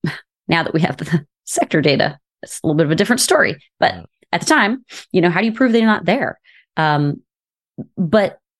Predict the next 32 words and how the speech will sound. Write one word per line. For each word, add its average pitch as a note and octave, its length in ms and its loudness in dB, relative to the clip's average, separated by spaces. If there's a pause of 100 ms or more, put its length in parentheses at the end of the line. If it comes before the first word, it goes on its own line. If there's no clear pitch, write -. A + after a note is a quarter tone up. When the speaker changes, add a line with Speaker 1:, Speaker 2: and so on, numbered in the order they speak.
(200)
Speaker 1:
there's A#3 320 2
no C4 160 6
way C#4 200 4
the A#4+ 100 -4
prosecution D3 1040 -2 (540)
proved G3 580 2
that F#3+ 160 0
they G3 120 4
were. B3 560 0 (420)
S-, - 380 -10 (140)
and G#3+ 160 4
again, B3+ 480 2
you F#3+ 140 -4
know, F3+ 220 -2 (600)
reasonable B3 560 4
doubt, A3+ 360 2
you G3 100 0
know, F3+ 100 4
what G3+ 160 2
it's A3+ 180 -2
supposed - 680 -2
to F3 60 -2
be, - 380 -6
what G#3 160 2
a G#3 60 2
jury's G#3+ 440 2
supposed G3+ 420 -2
to C4+ 60 0
be, D3 380 -2 (400)
um, C#3+ 480 2 (180)
basing E3 380 2
their C3 360 0